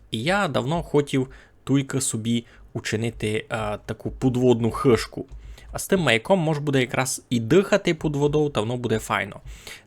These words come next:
Айбо мені треба на то дуже много призмаріна. А, благо, мав маленько часу пооткривати карту, і десь,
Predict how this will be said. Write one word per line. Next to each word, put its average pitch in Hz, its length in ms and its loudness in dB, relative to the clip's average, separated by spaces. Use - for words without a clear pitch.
Айбо 104 400 -2
мені 147 340 0
треба 147 320 0
на 123 140 -2
то 131 140 -4
дуже 127 360 -2
много 113 420 -4
призмаріна. 110 600 -2
А, 101 200 -2
благо, 160 480 2
мав 131 340 2
маленько 117 480 -2
часу - 520 0
пооткривати 120 720 0
карту, 185 540 0
і 185 180 0
десь, 151 720 2